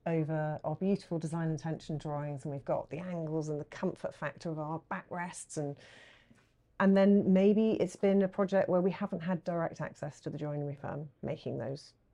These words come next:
that, that seating. We've requested it, we've been anxious about it, we've wanted to have that access, we wanted to see photographs from the <laughs> workshop, and then when you get there, I mean, it's heartbreaking when you get there,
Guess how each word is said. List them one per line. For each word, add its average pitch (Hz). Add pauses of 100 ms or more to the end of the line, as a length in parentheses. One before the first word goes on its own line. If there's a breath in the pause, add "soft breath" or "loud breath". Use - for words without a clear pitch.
(420)
that, -
that -
seating. 131
We've 147
requested 165
it, 170
we've 147
been 127
anxious -
about 165
it, 170
we've 135
wanted 160
to -
have 160
that 156
access, 147
we 151
wanted 165
to -
see -
photographs 170
from 175
the 180
<laughs> 185
workshop, 190
and 196
then 196
when 180
you 170
get 165
there, 143
I -
mean, 165
it's -
heartbreaking 139
when 131
you 135
get 160
there, 135